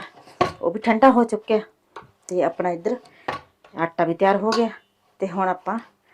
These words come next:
ਕਰਨ, ਬਣਾਉਣ ਲੱਗਦੇ ਆਂਗੇ ਕੁਲਚੇ। ਆਪਾਂ ਬਣਾਉਣਾ ਅੱਜ ਤਵਾ ਕੁਲਚਾ। ਦੇਖੋ ਜੀ, ਆਪਾਂ ਪੇੜਾ ਲੈ ਲਿਆ, ਇਹਨੂੰ ਚੰਗੀ ਤਰ੍ਹਾਂ ਗੰਨੀ ਨੂੰ ਲੰਬੀ ਕਰ ਲੈਣਾ ਗਾ ਆਪਾਂ ਹੱਥ ਦੀ ਮਦਦ ਦੇ ਨਾਲ,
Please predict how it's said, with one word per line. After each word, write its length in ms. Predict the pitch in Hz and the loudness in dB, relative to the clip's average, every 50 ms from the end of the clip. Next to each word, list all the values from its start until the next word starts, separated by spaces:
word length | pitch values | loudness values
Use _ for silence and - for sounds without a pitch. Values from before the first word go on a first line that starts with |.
| _ _ _ - - - _ _ _ _ | _ _ _ -20 -20 -20 _ _ _ _
ਕਰਨ, 320 | - 185 185 175 175 160 156 | 0 0 0 0 -4 -6 -4
ਬਣਾਉਣ 380 | 151 160 175 180 175 175 170 | -4 -2 -2 0 0 0 -2
ਲੱਗਦੇ 320 | 156 156 147 147 - 156 156 | -2 -2 -4 -4 -2 -2 -2
ਆਂਗੇ 220 | 156 160 208 233 - - _ _ _ _ _ _ _ _ _ _ _ _ - - - - - - | 0 -2 -2 -4 -6 -10 _ _ _ _ _ _ _ _ _ _ _ _ -20 -20 -20 -20 2 4
ਕੁਲਚੇ। 500 | 196 196 175 - - - - 240 262 269 - - _ _ _ _ _ _ - | 6 6 6 2 -4 4 6 8 8 8 4 -2 _ _ _ _ _ _ -14
ਆਪਾਂ 240 | 175 - - 196 180 | -14 -8 -6 -6 -4
ਬਣਾਉਣਾ 300 | 180 175 170 165 165 170 | -2 -2 0 0 0 0
ਅੱਜ 120 | 170 233 | -2 0
ਤਵਾ 240 | 233 - 185 165 139 | 0 2 2 2 0
ਕੁਲਚਾ। 360 | - - 139 135 - - 143 147 - - - _ _ _ _ _ _ _ _ _ _ - | -2 -6 -10 -10 -10 -14 -14 -14 -14 -18 -20 _ _ _ _ _ _ _ _ _ _ -14
ਦੇਖੋ 360 | 175 170 175 170 - - 190 | -8 -8 -8 -8 -6 -8 -2
ਜੀ, 100 | 196 214 | 0 0
ਆਪਾਂ 220 | 220 214 - 208 | 0 2 0 -2
ਪੇੜਾ 300 | 202 - 190 190 185 196 190 | -2 -2 -2 0 0 0 2
ਲੈ 200 | 185 185 165 160 | 2 2 2 2
ਲਿਆ, 200 | 165 196 240 254 254 - _ _ _ _ _ _ _ _ _ _ _ | 2 0 0 -2 -4 -8 _ _ _ _ _ _ _ _ _ _ _
ਇਹਨੂੰ 180 | - 196 202 208 | -8 -6 -6 0
ਚੰਗੀ 300 | 202 220 208 190 190 254 254 | 0 0 0 0 -2 -2 0
ਤਰ੍ਹਾਂ 220 | 247 220 208 214 220 - _ _ _ - | 0 0 0 -2 -4 -10 _ _ _ -8
ਗੰਨੀ 300 | 165 196 180 185 190 190 | -6 -4 -4 -2 -4 -4
ਨੂੰ 140 | 185 196 190 | -4 -6 -4
ਲੰਬੀ 260 | 185 190 180 170 165 170 | -4 -6 -6 -6 -6 -4
ਕਰ 180 | - 170 156 | -4 -2 -2
ਲੈਣਾ 240 | 160 160 165 170 185 | -2 -4 -4 -4 -4
ਗਾ 160 | 196 240 247 247 - _ _ _ _ _ | -6 -8 -10 -12 -16 _ _ _ _ _
ਆਪਾਂ 220 | - 165 - - 170 | -20 -18 -16 -10 -6
ਹੱਥ 220 | 202 208 202 190 | -4 -4 -4 -4
ਦੀ 120 | 175 180 180 | -4 -4 -4
ਮਦਦ 320 | 180 170 165 180 - 175 | -4 -6 -8 -8 -8 -4
ਦੇ 140 | 170 185 185 | -4 -2 -2
ਨਾਲ, 240 | 190 185 214 240 | 0 -2 -2 -2